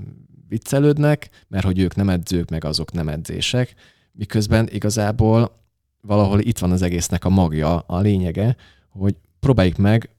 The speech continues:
visszahozni. Egyrészt van ennek egy, egy ilyen re-, illetve prehabilitív-, rehabilitációs része, ahol valóban kell kisebb ellenállóság-, ellenállásokkal dolgozni, akár egy egy-két kilós súlyzóval, gumiszalaggal,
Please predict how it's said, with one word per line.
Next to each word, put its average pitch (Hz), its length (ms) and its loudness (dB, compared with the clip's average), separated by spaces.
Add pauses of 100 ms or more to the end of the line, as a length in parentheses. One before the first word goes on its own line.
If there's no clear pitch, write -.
visszahozni. 98 800 -2
Egyrészt 131 520 2 (220)
van 107 200 2
ennek 92 320 2
egy, 87 220 0 (200)
egy 90 280 -4
ilyen 90 260 0 (100)
re-, 101 260 2
illetve 98 280 -2
prehabilitív-, 90 1000 -2 (160)
rehabilitációs 95 1080 -2 (260)
része, 113 380 -2
ahol 123 240 2
valóban 87 420 -2
kell 85 340 -2 (100)
kisebb - 560 -4
ellenállóság-, 87 600 -4 (100)
ellenállásokkal 92 680 -2
dolgozni, 107 640 4 (180)
akár 98 260 -8
egy 92 100 -4
egy-két 92 320 -4
kilós - 260 -10
súlyzóval, 101 520 0
gumiszalaggal, 123 800 2